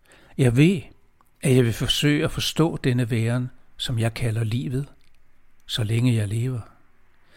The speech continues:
Ja, sikkert også derefter. Og det vil jeg gøre velvidende om,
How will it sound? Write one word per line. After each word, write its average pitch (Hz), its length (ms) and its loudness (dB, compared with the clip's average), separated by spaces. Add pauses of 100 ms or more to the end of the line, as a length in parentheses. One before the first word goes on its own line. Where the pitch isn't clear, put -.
(140)
Ja, 107 240 -2 (320)
sikkert 123 300 0
også 117 280 0
derefter. 107 520 -6 (1600)
Og - 120 -6
det 185 120 6
vil 190 80 6
jeg 156 120 6
gøre 151 400 6
velvidende 165 600 4
om, 135 280 -2